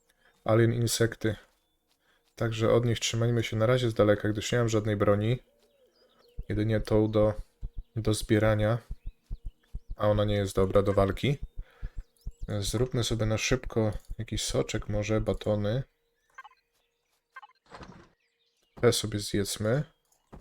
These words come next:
No nie, nie mówcie, że mnie gonią. Na szczęście nie. Ale tu są kolejni. Jakby już przeszliśmy prawie całe.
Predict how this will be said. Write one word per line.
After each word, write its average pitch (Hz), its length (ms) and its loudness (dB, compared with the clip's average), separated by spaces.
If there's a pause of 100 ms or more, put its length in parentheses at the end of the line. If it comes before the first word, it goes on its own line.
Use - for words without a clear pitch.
(1080)
No 107 160 0
nie, 139 200 4
nie 113 100 2
mówcie, 117 240 -2
że 117 60 2
mnie 127 100 0
gonią. 127 320 4 (2250)
Na 95 220 -2
szczęście - 520 -4
nie. 87 200 -4 (680)
Ale 101 200 4
tu 127 140 0
są 98 220 0
kolejni. 98 520 0 (3250)
Jakby 104 220 -4
już 101 120 -2
przeszliśmy - 480 -2
prawie 113 300 2
całe. 117 480 2